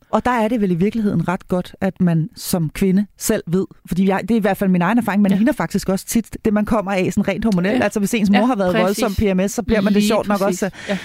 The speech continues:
Speaker 2: Ja.
Speaker 1: øh, tidligere sen pubertet, og hvad ved jeg. Det, det er ofte sådan, der,
Speaker 2: Ja,
Speaker 1: det, det
Speaker 2: ja.
Speaker 1: fungerer. Jeg har i hvert fald selv piger, der får migræne, når de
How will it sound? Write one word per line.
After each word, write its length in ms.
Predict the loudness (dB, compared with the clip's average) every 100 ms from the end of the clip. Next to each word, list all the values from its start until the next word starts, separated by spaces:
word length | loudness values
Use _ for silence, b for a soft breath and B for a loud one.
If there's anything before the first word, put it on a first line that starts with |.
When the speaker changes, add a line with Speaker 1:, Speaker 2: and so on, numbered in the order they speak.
| -6 -2
Speaker 2:
Ja. 140 | 0
Speaker 1:
øh, 60 | 0
tidligere 500 | 0 2 2 2 0
sen 240 | -2 0
pubertet, 440 | 0 -2 -4 -4
og 60 | -2
hvad 140 | -4
ved 100 | -2
jeg. 200 | -2 -2 -4
Det, 180 | -4 -2
det 60 | -2
er 40 | 0
ofte 240 | -2 -2 -4
sådan, 240 | -2 -2
der, 140 | -2 0
Speaker 2:
Ja, 60 |
Speaker 1:
det, 300 | 0 0 0
det 20 |
Speaker 2:
ja. 40 | -2
Speaker 1:
fungerer. 300 | -2 -2 0
Jeg 120 | 0
har 80 | 0
i 40 |
hvert 160 | -2 -4
fald 140 | -4
selv 220 | -4 -6 -4
piger, 260 | 0 0
der 80 | 0
får 120 | 0
migræne, 460 | -2 0 0 2 2
når 120 | 2
de 320 | -2 -2 -2